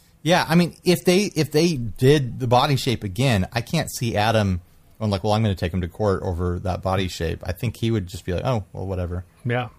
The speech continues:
Speaker 1: I mean, maybe, maybe I'm wrong. Maybe Adam <laughs>
Speaker 2: Well,
Speaker 1: would
Speaker 2: and it's
Speaker 1: go
Speaker 2: like,
Speaker 1: after
Speaker 2: I,
Speaker 1: him, but
Speaker 2: I don't know if this is apocryphal, but supposedly, I, like, I've seen this a few times. Martin owns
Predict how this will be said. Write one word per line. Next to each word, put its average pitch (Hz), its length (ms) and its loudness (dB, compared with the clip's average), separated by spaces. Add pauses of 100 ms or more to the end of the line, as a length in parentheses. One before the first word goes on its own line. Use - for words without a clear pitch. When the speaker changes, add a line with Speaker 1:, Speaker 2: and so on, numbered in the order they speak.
(180)
Speaker 1:
I - 40 -8
mean, 135 160 6
maybe, 143 260 4
maybe 123 260 0
I'm 101 120 0
wrong. 113 280 6
Maybe 104 280 4
Adam 98 360 2 (260)
<laughs> - 260 -10
Speaker 2:
Well, 143 120 8
Speaker 1:
would 156 60 10
Speaker 2:
and 160 100 6
it's 156 80 8
Speaker 1:
go 147 60 8
Speaker 2:
like, 180 160 8
Speaker 1:
after 139 200 2
Speaker 2:
I, - 80 10
Speaker 1:
him, 98 140 4
but 98 260 2
Speaker 2:
I 160 100 6
don't 208 160 6
know 196 100 8
if 190 100 2
this 185 180 4
is 165 80 2
apocryphal, 165 840 6
but 147 300 4 (380)
supposedly, 156 920 4
I, 143 200 0
like, 131 200 2
I've 143 240 2
seen 160 240 2
this 151 300 2
a 131 100 0
few 147 200 0
times. 135 340 0
Martin 131 580 2
owns 135 420 2